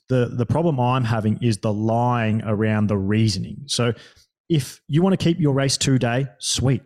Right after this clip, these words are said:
I'm on board with it. I'm not gonna tell you to go back to one day. I'm not gonna say one or two days better.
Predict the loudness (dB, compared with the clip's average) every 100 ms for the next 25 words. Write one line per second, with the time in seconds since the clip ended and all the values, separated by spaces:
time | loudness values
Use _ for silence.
0 | _ -6 -2 2 2 4 2 2 -2 -4
1 | -10 -20 _ 0 0 -2 -2 -2 0 2
2 | 2 2 0 -2 -2 -2 2 2 2 2
3 | 0 0 0 0 -2 0 0 0 0 0
4 | 0 0 0 0 0 -2